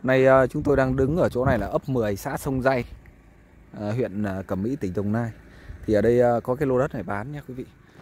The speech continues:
Thì, à, cái đường này, à, tạm thời đang là đường đất. Ô tô thì vẫn đi được bình thường, đi từ ngoài kia đường, à, bê tông vào. Từ, à, đi từ cái chỗ này là chúng tôi đi từ quốc, từ cái chỗ tỉnh lộ ba hai tám ấy, vào đây khoảng gần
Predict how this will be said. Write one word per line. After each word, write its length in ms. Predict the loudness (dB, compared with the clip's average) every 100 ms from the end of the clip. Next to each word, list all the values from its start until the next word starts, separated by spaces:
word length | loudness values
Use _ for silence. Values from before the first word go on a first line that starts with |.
| -16 -8
Thì, 160 | -6
à, 160 | -4 -4
cái 100 | 0
đường 220 | 4 4 2
này, 320 | -2 -2 -2
à, 200 | -4 -6
tạm 140 | -6
thời 140 | -4 -2
đang 120 | -2
là 80 | -2
đường 180 | 0
đất. 120 | -2 -2 -8 -20 -20 -16 -14 -8
Ô 120 | 0
tô 200 | 4 4
thì 60 | 2
vẫn 140 | 0
đi 100 | 0
được 100 | 0
bình 160 | 0 -2
thường, 280 | -2 0 0
đi 120 | 0
từ 120 | 0
ngoài 180 | -2 -2
kia 160 | -2 0
đường, 320 | 0 -2 -6
à, 420 | -8 -10 -10 -4
bê 140 | -2
tông 260 | 2 2 2
vào. 240 | 0 0 -6 -18 -20 -20 -20 -20 -20 -12 -2
Từ, 180 | 0 2
à, 540 | 2 2 2 0 0
đi 160 | 2 2
từ 200 | 2 2
cái 100 | 0
chỗ 120 | 0
này 120 | 0
là 100 | 0
chúng 160 | -2 -2
tôi 100 | 0
đi 120 | 0
từ 120 | -2
quốc, 180 | -2 -8 -8 -10 -4
từ 120 | -4
cái 120 | -2 -4
chỗ 120 | -4
tỉnh 260 | -4 -2 0
lộ 300 | 0 0 0
ba 120 | 0
hai 120 | 0
tám 280 | -2 -2 -4
ấy, 60 | -10 _
vào 140 | -2 2
đây 220 | 2 0
khoảng 260 | -2 -6
gần 220 | -6 -8